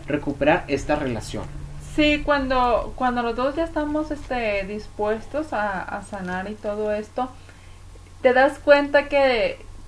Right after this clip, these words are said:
Speaker 2: que sigues amando a la persona, que sigues queriendo,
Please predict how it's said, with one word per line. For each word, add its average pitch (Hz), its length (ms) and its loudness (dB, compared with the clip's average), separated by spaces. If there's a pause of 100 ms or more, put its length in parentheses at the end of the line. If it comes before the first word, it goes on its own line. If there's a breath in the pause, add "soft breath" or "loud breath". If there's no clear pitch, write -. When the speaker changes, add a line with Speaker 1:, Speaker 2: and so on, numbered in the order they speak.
(220)
Speaker 2:
que 233 320 6
sigues 247 380 2
amando 277 480 2
a 302 80 6
la 254 160 2
persona, 196 540 -4
que 196 120 -10 (220)
sigues 233 340 -2
queriendo, 196 580 -6